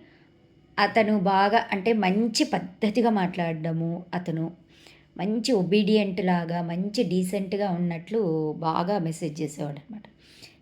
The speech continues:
ఈ అమ్మాయి కూడా మెసేజ్ చేసింది. ఎక్కడ ఫోన్లో మెసేజ్లు అయితే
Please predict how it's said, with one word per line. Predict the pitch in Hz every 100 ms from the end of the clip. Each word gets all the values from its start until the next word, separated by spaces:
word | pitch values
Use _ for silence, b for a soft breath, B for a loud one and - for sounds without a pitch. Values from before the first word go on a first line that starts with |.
| -
ఈ | 220
అమ్మాయి | 226 233 226
కూడా | 220 220 254
మెసేజ్ | 226 175 175 180 -
చేసింది. | 156 - - - _ b b b b b b _
ఎక్కడ | 180 185 185 - 269
ఫోన్లో | 277 226 220 226
మెసేజ్లు | 202 190 190 190 180 175
అయితే | 170 - 185 190